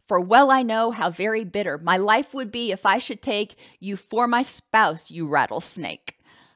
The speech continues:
Yeah, imagine getting that on Valentine's Day.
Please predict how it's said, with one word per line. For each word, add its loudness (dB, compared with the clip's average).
Yeah, -10
imagine 2
getting -2
that 4
on 2
Valentine's 0
Day. -4